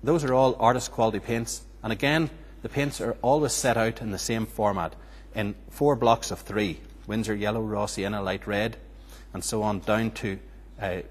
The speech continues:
Windsor violet in the bottom right-hand corner. There are other variations of that. Again, another dinky little box, got lots of mixing space on it.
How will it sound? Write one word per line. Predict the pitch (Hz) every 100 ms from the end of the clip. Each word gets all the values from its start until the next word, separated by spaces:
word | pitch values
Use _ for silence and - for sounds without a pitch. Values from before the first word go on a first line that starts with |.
| -
Windsor | 110 110 98
violet | 110 104 110 - 98
in |
the | 95
bottom | 95 101 101 - - -
right-hand | 98 95 104 95
corner. | - 92 82 73 - - - - -
There | 139
are | 139 -
other | 175 175
variations | 156 139 135 - 127 -
of | -
that. | 120 123 - - - - - - - - - -
Again, | 95 107 120 120 - - - -
another | 107 120
dinky | 107 117 120
little | 107 110
box, | 104 104 - - - - -
got | 98
lots | 113 120 117
of | 95
mixing | 117 - 110
space | - 113 113 117
on |
it. | 117